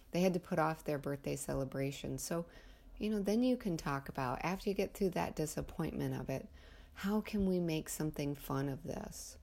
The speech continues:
right? Um, or they've gone through the tears,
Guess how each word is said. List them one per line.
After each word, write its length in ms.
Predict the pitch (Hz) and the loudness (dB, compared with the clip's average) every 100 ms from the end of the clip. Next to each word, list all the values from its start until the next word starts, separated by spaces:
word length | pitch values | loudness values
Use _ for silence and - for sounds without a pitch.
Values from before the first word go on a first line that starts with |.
| - - | -18 -10
right? 280 | 147 139 135 - - - - - | -6 -4 -4 -8 -18 -18 -12 -4
Um, 420 | 156 135 131 135 - - - - - - - - - - - - | -2 0 0 -4 -8 -20 -20 -20 -18 -20 -20 -20 -20 -18 -4 2
or 240 | 170 165 | 4 4
they've 260 | - 170 151 | 4 2 4
gone 280 | 160 175 | 4 4
through 200 | 180 185 | 4 2
the 140 | 160 147 | 4 2
tears, 760 | - - 170 170 160 160 160 | -2 0 4 4 4 2 0